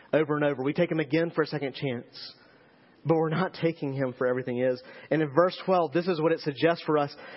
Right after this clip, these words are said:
that by now, he's talking to the Hebrews, but I think there's a reality for us who are being nourished by the gospel in the church. In some sense, you should be teachers.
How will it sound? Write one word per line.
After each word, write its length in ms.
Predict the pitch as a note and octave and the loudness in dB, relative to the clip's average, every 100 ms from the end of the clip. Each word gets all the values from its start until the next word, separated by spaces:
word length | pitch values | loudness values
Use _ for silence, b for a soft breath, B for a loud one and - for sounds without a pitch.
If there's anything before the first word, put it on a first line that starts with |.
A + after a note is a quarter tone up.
| B | B
that 320 | C#3 F3 D3+ | 2 2 4
by 180 | E3+ G3+ | 2 4
now, 480 | G3 G3+ B3 C4+ B3 - _ _ _ _ _ _ _ _ _ _ | 2 2 2 0 -6 -16 _ _ _ _ _ _ _ _ _ _
he's 160 | D#3 | -4
talking 320 | F3 G3+ A3 G#3+ | 2 2 2 0
to 100 | F#3+ | 0
the 60 | |
Hebrews, 440 | D3+ G3+ F3 D#3 C#3 | 2 0 2 0 2
but 80 | D#3 | 0
I 40 | |
think 120 | F3 | 2
there's 140 | D#3+ D3+ | 0 0
a 60 | |
reality 420 | D3 D3+ E3+ G3 F#3+ | 2 2 2 2 0
for 140 | D#3 | 2
us 160 | D#3+ E3 | 2 0
who 100 | E3+ | -2
are 40 | D3 | 0
being 240 | D3+ D3 B B B | 0 -2 B B B
nourished 480 | D3+ D#3 F#3+ G#3+ - | 2 4 4 2 2
by 100 | F3+ | 2
the 80 | |
gospel 300 | D#3+ E3+ - | 2 2 0
in 20 | D#3+ | -4
the 60 | |
church. 300 | - F#3+ G3 B B | 2 0 0 B B
In 100 | F3 | -2
some 380 | F3+ - A3+ C4+ | -2 2 2 2
sense, 340 | B3+ B3+ F#3+ - | 2 0 0 -4
you 200 | E3+ B3 | 0 0
should 220 | C#4 C4+ | 0 -2
be 140 | G#3+ A3 | 0 -4
teachers. 560 | - B3 - - - | -2 -4 -2 -6 -8